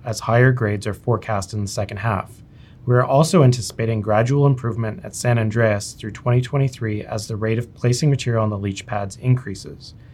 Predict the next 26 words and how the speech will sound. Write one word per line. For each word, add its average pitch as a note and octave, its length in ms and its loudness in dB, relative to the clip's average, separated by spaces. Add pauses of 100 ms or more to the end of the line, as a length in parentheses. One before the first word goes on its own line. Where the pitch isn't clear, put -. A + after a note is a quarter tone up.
(140)
The C3 160 4
Aranzazu C3+ 680 4
copper A#2+ 340 2
gold B2+ 260 2
mine, G2 360 -2 (120)
a B2+ 80 -2
formidable B2+ 760 4
workhorse A#2 640 0
for A2+ 140 -4
Aura, G2 380 -2
saw A#2 280 -2
a G2+ 60 0
stable B2 420 0
quarter A#2 400 0
of A#2 200 -10
production, - 580 -4 (100)
albeit A2 320 -2
slightly C#3 420 0
lower A#2+ 280 4
grades G2+ 380 -4
were G#2+ 180 -2
mined G2 380 -2
due G2 120 -6
to - 160 -14
mine F#2+ 220 -8
sequencing. - 640 -10